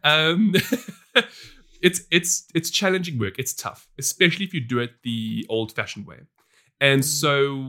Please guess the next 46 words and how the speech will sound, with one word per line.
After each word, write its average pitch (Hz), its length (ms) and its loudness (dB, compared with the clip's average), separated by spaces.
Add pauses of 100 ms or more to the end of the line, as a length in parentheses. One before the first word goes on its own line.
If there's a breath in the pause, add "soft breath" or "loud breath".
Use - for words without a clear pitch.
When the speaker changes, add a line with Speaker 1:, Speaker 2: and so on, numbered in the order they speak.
(140)
Speaker 1:
what 151 180 0
a 160 60 -4
lot 139 160 2
of, 135 80 -6 (100)
eh, 139 120 -6 (180)
what 139 120 -2
a 139 40 -6 (200)
lot 139 200 2
of 127 200 -4
these, 131 320 -4
uh, 120 120 -6 (260)
cartographers 127 840 -2
used 117 180 -6
to 113 60 -12
do 196 420 -2 (380 loud breath)
is 131 220 2
they 123 100 4
would 131 240 -2
put 151 240 -4
in 117 160 -2
fake - 680 -4
streets - 560 -6
or - 100 -14
fake - 420 -4
elements 113 480 -4
so 131 140 -8
that 117 160 -2
if 123 80 -8
somebody 131 280 -6
stole 120 320 -6
their 110 120 -6
map, 104 320 -6
they 113 80 -6
would 110 180 -6
know 104 260 -6
and 107 140 -10
they 110 60 -10
could 107 140 -14
then 104 180 -14
prove 120 280 0
it 120 60 -8
in 104 120 -6
court - 380 -6 (320 soft breath)
that 110 160 -6
that 117 220 0
person 107 520 -6